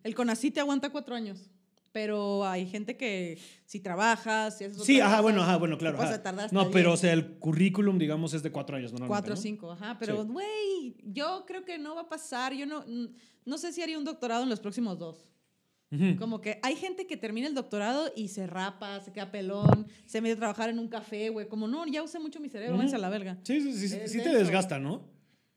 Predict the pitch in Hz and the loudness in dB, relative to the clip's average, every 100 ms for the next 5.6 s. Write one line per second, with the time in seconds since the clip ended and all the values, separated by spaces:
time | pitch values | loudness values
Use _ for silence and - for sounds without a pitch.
0 | _ _ - 254 247 392 359 359 277 208 | _ _ -10 0 2 4 2 2 0 -2
1 | 165 196 185 - - _ _ _ _ 147 | -4 -2 -2 -6 -14 _ _ _ _ -8
2 | 139 160 - - - _ _ 170 185 190 | -2 -2 -4 -14 -20 _ _ -4 -2 0
3 | 220 220 214 277 269 214 208 214 202 196 | 2 2 2 0 2 2 2 0 -2 0
4 | 202 170 156 160 170 156 135 160 156 185 | 2 2 2 0 -2 -6 -4 -4 -4 -6
5 | 139 - 156 151 147 | -8 -4 -4 -4 -6